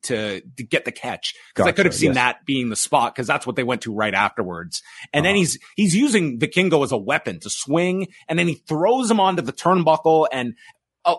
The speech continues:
Speaker 1: a lot of this was kinda, like, the timing w-, was off, but they had some ambitious ideas of what the two of them could, uh, uh, get across. But Vikingo has to save himself for Demand Lucha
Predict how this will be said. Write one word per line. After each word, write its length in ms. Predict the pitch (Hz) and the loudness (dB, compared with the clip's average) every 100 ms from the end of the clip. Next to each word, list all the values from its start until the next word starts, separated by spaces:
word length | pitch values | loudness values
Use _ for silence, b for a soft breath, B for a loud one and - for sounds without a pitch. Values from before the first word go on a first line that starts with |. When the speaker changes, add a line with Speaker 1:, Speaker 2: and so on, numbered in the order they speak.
| 180 | 2
Speaker 1:
a 60 | |
lot 200 | 170 175 | 2 2
of 100 | 160 | 2
this 160 | 139 - | 0 -2
was 120 | 123 | -2
kinda, 260 | 139 127 117 | 0 0 0
like, 280 | 120 120 | -2 -2
the 80 | 131 | -2
timing 400 | 127 135 123 117 | 0 2 2 0
w-, 160 | 113 107 | -2 -4
was 180 | 120 - | -6 0
off, 400 | 117 95 - - | 2 2 0 -2
but 240 | 110 98 - | 0 0 2
they 100 | 113 | 2
had 180 | 117 110 | 2 2
some 140 | 113 | 0
ambitious 460 | 104 107 - 98 98 | 0 0 -2 -2 0
ideas 440 | 92 95 90 90 | 0 0 -2 -2
of 140 | 87 | -4
what 100 | 98 - | -6 -6
the 60 | |
two 200 | - 101 | -2 -2
of 80 | 90 | 0
them 240 | 92 90 90 | -2 -2 -2
could, 300 | 101 90 - B B | -2 -2 -4 B B
uh, 360 | 95 92 87 82 - _ _ _ _ - | 0 2 0 -2 -10 _ _ _ _ -6
uh, 160 | 90 82 | -6 -4
get 140 | 117 92 | -4 -4
across. 380 | - 85 76 | -4 -4 -4
But 220 | - - - B | -6 -10 -10 B
Vikingo 340 | 180 285 202 | 0 2 4
has 120 | 156 - | 2 0
to 60 | |
save 220 | 117 127 98 | -2 0 0
himself 400 | 90 - 85 - | -4 -4 -4 -6
for 80 | |
Demand 320 | 82 92 92 87 | -8 -4 -4 -4
Lucha 320 | 87 - | -8 -10